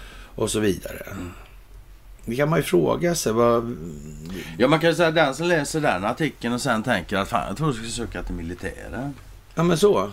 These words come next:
Speaker 2: Det, det är
Speaker 1: Ja.
Speaker 2: liksom inte den slutsatsen de
Speaker 1: Vi,
Speaker 2: flesta
Speaker 1: vi,
Speaker 2: har
Speaker 1: och det, och det är ju
Speaker 2: kommit efter
Speaker 1: lite
Speaker 2: att ha läst
Speaker 1: komiskt
Speaker 2: det.
Speaker 1: att den kommer igår, va?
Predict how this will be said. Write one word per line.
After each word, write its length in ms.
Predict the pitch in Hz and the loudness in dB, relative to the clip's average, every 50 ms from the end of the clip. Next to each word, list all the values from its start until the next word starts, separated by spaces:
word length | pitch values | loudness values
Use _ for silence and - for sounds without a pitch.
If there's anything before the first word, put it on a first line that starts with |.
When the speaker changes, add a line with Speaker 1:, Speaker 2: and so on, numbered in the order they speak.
| 104 - - - | -8 -14 -14 -8
Speaker 2:
Det, 440 | - 127 131 131 131 131 131 131 127 120 - - - - - - | -8 -6 -4 -4 -4 -4 -4 -4 -6 -8 -12 -18 -20 -20 -20 -18
det 260 | - - - - 131 | -18 -12 -4 -2 0
är 40 | 139 | 2
Speaker 1:
Ja. 40 | 143 | 2
Speaker 2:
liksom 220 | 143 - 160 151 | 0 0 0 0
inte 160 | 139 123 135 | 0 0 2
den 240 | 135 151 139 117 107 | 2 4 4 4 2
slutsatsen 640 | 107 - 143 131 113 - - 110 92 - - 107 101 | 0 0 0 0 0 0 -2 -2 -2 -2 -2 -2 2
de 80 | 101 | 4
Speaker 1:
Vi, 60 | 139 | 4
Speaker 2:
flesta 200 | 170 - 113 156 | 4 4 4 6
Speaker 1:
vi, 160 | 185 190 190 202 | 6 6 6 4
Speaker 2:
har 300 | - 95 113 123 143 170 | 2 0 0 -2 2 2
Speaker 1:
och 60 | 165 | 4
det, 80 | 170 - | 6 6
och 120 | 175 175 | 8 8
det 60 | 175 | 8
är 60 | 185 180 | 8 8
ju 120 | 185 202 | 6 4
Speaker 2:
kommit 160 | 220 233 196 247 | 2 0 -2 -4
efter 40 | |
Speaker 1:
lite 40 | - | -2
Speaker 2:
att 40 | - | 0
ha 60 | 208 240 | 0 0
läst 60 | 247 | 0
Speaker 1:
komiskt 180 | 247 240 - | -2 -2 0
Speaker 2:
det. 60 | - 147 | -2 -2
Speaker 1:
att 60 | 135 | -2
den 100 | 156 143 | -4 -4
kommer 240 | 139 143 143 151 156 | -4 -4 -2 -4 -4
igår, 380 | 165 175 233 240 104 87 82 76 | -4 -2 -2 -2 -2 -2 -4 -6
va? 100 | 95 107 | -10 -12